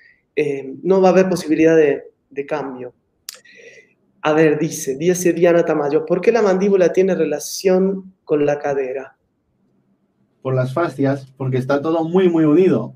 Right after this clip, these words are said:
Speaker 2: Entonces, al final, liberando, tened en cuenta que en la cadera se une, por ejemplo, el maravilloso psoas, que no le hacemos ni caso y le llamaban el músculo del alma por algo.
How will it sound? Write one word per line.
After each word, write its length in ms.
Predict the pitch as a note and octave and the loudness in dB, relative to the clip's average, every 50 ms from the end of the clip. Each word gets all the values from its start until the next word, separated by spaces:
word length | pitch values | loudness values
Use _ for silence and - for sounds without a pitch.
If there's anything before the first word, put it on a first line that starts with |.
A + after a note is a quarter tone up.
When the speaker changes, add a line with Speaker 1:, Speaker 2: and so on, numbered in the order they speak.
| - - | -14 -6
Speaker 2:
Entonces, 420 | - C3 B2+ C3 C3+ C3+ C3 - | -4 -2 0 0 0 0 -2 -2
al 140 | - D3 D3 | -2 -2 -2
final, 520 | C#3+ - C#3+ C#3 C#3+ D3 D#3 E3 - - _ _ _ _ _ - _ _ _ _ _ - | -2 -2 0 0 2 2 2 0 -2 -4 _ _ _ _ _ -20 _ _ _ _ _ -6
liberando, 840 | C#3 C#3+ C#3+ C#3+ C#3+ C#3+ C#3+ D3 D#3 D#3 D#3+ E3 E3 E3+ E3+ - _ _ _ _ _ _ - | -2 0 2 4 4 4 4 4 2 2 2 2 2 0 -2 -4 _ _ _ _ _ _ -8
tened 220 | - C3+ C#3 E3 | -4 -2 0 0
en 100 | F#3 F#3 | 0 2
cuenta 320 | F#3 G3+ G3+ G3+ A#3 A#3 | 2 2 2 2 2 0
que 60 | G#3 G#3+ | 0 0
en 100 | F#3 F3 | 0 0
la 120 | E3 D#3 | 0 0
cadera 520 | D#3 D3+ D3 D3 E3 F#3 G3 G#3+ G#3 - _ | -2 -2 0 0 0 2 2 0 0 -2 _
se 220 | - - - D3+ | -14 -8 -4 -2
une, 220 | D3+ E3 F3 F#3 F#3 | -2 0 0 0 0
por 160 | F3+ F3+ F3+ | 0 0 -2
ejemplo, 560 | F3+ - F#3 F#3+ F3+ D#3+ D3 C#3 A#2+ A2+ - - - _ _ _ - | 0 -2 -2 -2 -2 -2 -2 -4 -4 -4 -6 -12 -20 _ _ _ -6
el 160 | C#3 C#3+ D3 | -2 0 2
maravilloso 680 | D3 D3 D3 D3 D3 D3 D3 C#3+ F3 F#3 F#3 G3 F#3 | 2 2 2 2 2 0 0 0 0 0 0 -2 -4
psoas, 560 | F#3+ - F#3+ G3 G3+ G3 G#3 A3 G#3+ - _ _ _ _ _ _ _ _ | -4 -2 0 2 4 4 4 4 0 -4 _ _ _ _ _ _ _ _
que 140 | - E3+ D#3 | -6 -4 -2
no 120 | E3 F#3 G3+ | 0 2 2
le 80 | G3+ | 2
hacemos 480 | F#3+ F#3+ F#3+ G3+ G#3+ G#3 G#3+ G#3+ G3+ G3 | 2 2 2 0 0 2 2 0 0 -2
ni 160 | F#3+ F3+ F3 | -2 -4 -2
caso 540 | F3+ G3+ G#3 G#3 G3 G3 A3 A#3 A#3 A#3+ - - | 2 0 0 0 0 -4 -6 -6 -6 -8 -10 -10
y 200 | D3 E3 E3 E3+ | -8 -6 -4 -2
le 140 | E3 D#3+ | -2 0
llamaban 400 | D3+ D#3+ D#3+ F#3+ G3+ A3+ A3 G#3+ | 0 0 2 2 4 2 4 4
el 120 | G3 F#3 F3+ | 4 4 4
músculo 400 | F#3 G3 G3+ G3 - G3 G3 F#3+ | 4 2 2 0 0 0 0 2
del 140 | F3+ E3+ E3+ | 2 2 2
alma 380 | F3+ F#3 F#3 F#3+ G3 G3 F#3+ | 2 0 0 0 -2 -4 -4
por 120 | F3 D#3 D#3+ | -4 -4 -2
algo. 380 | F3+ F#3+ D3 B2 G#2+ - - | -2 -2 -4 -6 -8 -14 -16